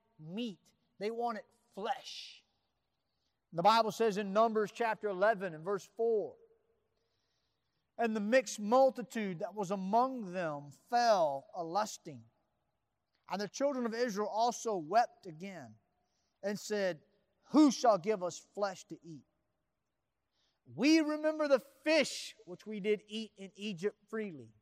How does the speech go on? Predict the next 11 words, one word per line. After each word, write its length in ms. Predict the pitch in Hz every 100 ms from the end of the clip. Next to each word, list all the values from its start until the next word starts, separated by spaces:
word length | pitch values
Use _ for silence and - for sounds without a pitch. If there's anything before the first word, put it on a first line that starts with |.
| _ _ _ _ _
the 100 | 185
cucumbers 960 | - 269 233 240 202 147 104 - - _
and 100 | 160
the 60 | 175
melons 760 | 208 233 160 - - - - _ _ _ -
and 100 | 170
the 60 |
leeks 640 | 165 247 220 _ - - - _ _ _ _
and 100 | 170
the 60 | -
onions 800 | 247 233 170 104 _ - -